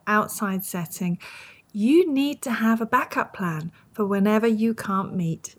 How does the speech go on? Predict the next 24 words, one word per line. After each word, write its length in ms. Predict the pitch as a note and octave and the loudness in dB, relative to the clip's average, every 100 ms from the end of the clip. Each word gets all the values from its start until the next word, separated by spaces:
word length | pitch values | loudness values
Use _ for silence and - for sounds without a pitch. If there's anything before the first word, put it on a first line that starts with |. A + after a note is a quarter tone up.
| - | -4
in 280 | F#3 F3+ F3+ | 2 4 2
real 280 | E3+ E3+ E3 | 0 0 -2
life. 580 | D#3+ D3 D3+ - - _ _ - - - _ - | -4 -6 -10 -16 -20 _ _ -20 -20 -20 _ -2
And 200 | G#3+ G3 | 0 0
this 300 | - G4+ - | 6 6 6
is 180 | E4 A#3+ | 0 0
where 260 | F#3+ E3+ E3 | -2 0 -2
feeling 600 | - - D#4 E4+ F4 F4 | -4 0 4 4 2 0
confident 720 | E4+ D#4 - A3+ F#3+ F3 E3+ | 2 2 4 0 2 0 0
that 280 | - - G#3 | -4 -4 0
you 160 | A#3 | 0
can 220 | C4 D4+ | 0 -6
create 480 | C#4 - A#3 G3+ G3+ - | -6 -2 2 2 0 -2
an 100 | F#3+ | 0
engaging 880 | F#3 F3 G#3+ G#3+ A3 A3 A3+ A3 - | 0 4 6 6 4 2 2 2 -2
and 180 | F3 - - | -8 -8 -6
interactive 880 | C4+ B3+ A#3 A#3+ A3 - - G3 F3+ - | -2 -2 -2 0 0 0 -4 -4 -4 -2
online 520 | F#3 F3 E3+ E3+ E3 | 0 0 0 -2 -4
experience 880 | - - - E3 D3+ D3 D3 - - _ | -8 -12 -6 -6 -6 -8 -10 -14 -18 _
comes 460 | - - E3 D#3 - | -14 -6 -4 -4 -8
in. 280 | E3 D3 - _ _ _ _ _ _ _ | -12 -12 -14 _ _ _ _ _ _ _
So 240 | - A3 | -2 2
today's 720 | G#3 - G#3+ - C4 D#4 F4+ | 2 -2 -8 2 6 8 6
episode, 680 | F4+ F4+ F4 - E4+ F4 F4 | 4 -2 -2 0 0 0 -2